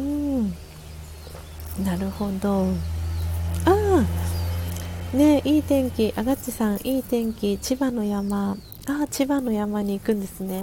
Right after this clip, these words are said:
行ってらっしゃいませ。<laughs> あ、そうそうそう、そうなんですよね。千葉の山。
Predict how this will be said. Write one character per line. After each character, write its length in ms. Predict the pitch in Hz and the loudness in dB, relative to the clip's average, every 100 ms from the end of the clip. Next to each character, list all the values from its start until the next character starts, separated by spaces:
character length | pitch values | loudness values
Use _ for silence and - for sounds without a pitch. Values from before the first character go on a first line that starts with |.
| 208 | -6
行 100 | 196 | -8
っ 20 | |
て 320 | 196 - 240 | -8 -10 -6
ら 140 | 233 240 | -6 -6
っ 20 | |
し 160 | 233 240 | -6 -6
ゃ 60 | |
い 40 | 233 | -6
ま 220 | 233 233 | -6 -8
せ。 280 | 226 208 196 - - - - - - - | -6 -6 -8 -12 -18 -18 -16 -16 -14 -12
<laughs> 400 | 202 208 208 202 - - - - - - 214 208 202 - - - - - 466 - - - - - - | -4 0 2 2 0 -10 -12 -16 -16 -14 -12 -10 -12 -12 -16 -18 -20 -18 -18 -18 -20 -20 -20 -18 -4
あ、 160 | 220 - - | -4 -4 -16
そ 280 | - - 247 | -14 -8 -6
う 40 | 214 | -4
そ 300 | - 226 214 | -4 -2 -4
う 60 | |
そ 320 | - 220 208 | -4 -6 -4
う、 60 | 202 | -6
そ 160 | - 220 | -8 -6
う 80 | 208 | -4
な 160 | 190 | -4
ん 100 | 185 | -4
で 100 | 180 | -6
す 180 | 170 - | -8 -10
よ 80 | 175 | -8
ね。 340 | 185 202 208 208 | -6 -4 -4 -8
千 160 | 208 | -8
葉 120 | 196 | -6
の 120 | 185 170 | -6 -6
山。 380 | 165 170 175 | -6 -6 -8